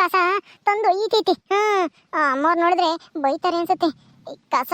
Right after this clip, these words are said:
ಹೊಡೆಯೋದ್ ಹೆಂಗಪ್ಪ? ನನಗ್ ಬೇರೆ ಸೊಂಟ ಹಿಡ್ಕೊಳಂಗಾಗುತ್ತೆ. ಬಗ್ಗಿ ಕಸ ಹೊಡೆದ್ರೆ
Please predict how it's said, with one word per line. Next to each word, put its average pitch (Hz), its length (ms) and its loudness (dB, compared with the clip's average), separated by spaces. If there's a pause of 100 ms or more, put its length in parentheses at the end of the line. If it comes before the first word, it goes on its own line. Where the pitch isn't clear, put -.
(120)
ಹೊಡೆಯೋದ್ 302 340 0
ಹೆಂಗಪ್ಪ? 311 320 -2 (220)
ನನಗ್ 269 200 -4
ಬೇರೆ 302 140 0 (100)
ಸೊಂಟ 269 220 -4 (600)
ಹಿಡ್ಕೊಳಂಗಾಗುತ್ತೆ. 359 760 0 (340)
ಬಗ್ಗಿ 339 320 -2
ಕಸ 330 220 -2
ಹೊಡೆದ್ರೆ 330 260 0